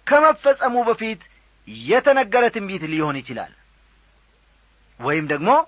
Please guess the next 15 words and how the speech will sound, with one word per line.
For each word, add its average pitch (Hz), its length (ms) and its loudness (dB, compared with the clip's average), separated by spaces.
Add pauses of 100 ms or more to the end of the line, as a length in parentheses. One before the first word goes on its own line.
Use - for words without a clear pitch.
(400)
ሁኔታው 202 560 2
ከተፈጸመ 196 600 -2
በኋላ 180 360 6 (1200)
የተከናወነ 233 960 2 (1120)
ታሪክ 240 540 6
ሊሆንም 196 420 0
ይችላል። 117 380 -12 (1300)
ይሁን 156 320 -4
እንጂ 170 220 -4 (1080)
ታሪካዊ 196 720 6 (100)
ዘገባ 202 320 2 (100)
ነው 196 140 2
ከማለት 185 480 2 (120)
ይልቅ 156 480 -2 (1400)
አስቀድሞ 202 840 4